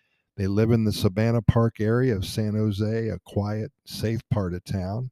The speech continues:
Christina stays busy with being an immigration attorney, and Billy, well, he's writing his third book about Costa Rica.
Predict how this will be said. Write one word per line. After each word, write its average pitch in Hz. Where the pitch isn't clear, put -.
Christina 127
stays 120
busy 117
with 120
being 117
an 107
immigration 113
attorney, 117
and 98
Billy, 123
well, 101
he's 107
writing 113
his 95
third 175
book 143
about 87
Costa -
Rica. 90